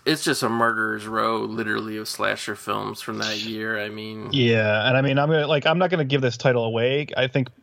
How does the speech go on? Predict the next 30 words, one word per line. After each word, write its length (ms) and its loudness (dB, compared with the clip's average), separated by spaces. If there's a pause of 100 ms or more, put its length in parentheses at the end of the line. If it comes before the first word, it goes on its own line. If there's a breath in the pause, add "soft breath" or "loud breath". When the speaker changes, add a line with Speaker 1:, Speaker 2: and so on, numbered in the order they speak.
(100)
Speaker 2:
you 100 2
know, 140 4
our 100 4
listeners 320 2
will 80 2
probably 280 2
know 100 2
what 80 2
I'm 100 -2
talking 320 0
about. 340 4 (120)
But 80 0
just 180 0
as, 140 2
like, 80 4
an 80 2
example 420 2
of 120 0
that, 380 2
this 320 2
year 160 4
saw 220 2
the 80 2
release 300 -2
of 80 -2
what 80 4
I 100 4
would, 140 -2 (400)
I 140 2
think 220 0